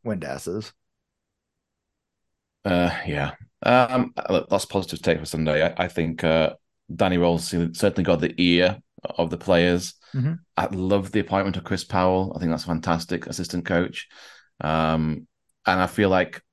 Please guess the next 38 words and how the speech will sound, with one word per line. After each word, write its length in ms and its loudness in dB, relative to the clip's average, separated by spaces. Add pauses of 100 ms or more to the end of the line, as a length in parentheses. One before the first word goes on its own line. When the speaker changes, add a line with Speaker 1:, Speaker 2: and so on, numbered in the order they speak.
Speaker 2:
just 220 -4
listening 300 4
to 120 -2
him, 140 -2
right? 180 -2
Listen 240 -2
to 120 -6
Danny 220 0
Rose 220 2
compared 320 -2
to 80 -6
Munoz. 420 0
Speaker 1:
Mm-hmm. 340 -10
Speaker 2:
He's 120 -2
got 160 6
a 80 2
plan. 440 0
He's 100 -10
got 180 0
a, 240 -8
a 20 -4
system. 580 -4 (380)
He 140 -2
knows 240 4
what 60 2
he's 80 -4
talking 340 -4
about. 260 0
He's 100 -6
learned 280 2
from 300 0
some 120 -4
of 40 0
the 60 0
best 440 0
in 100 0
European 360 0
football. 600 -4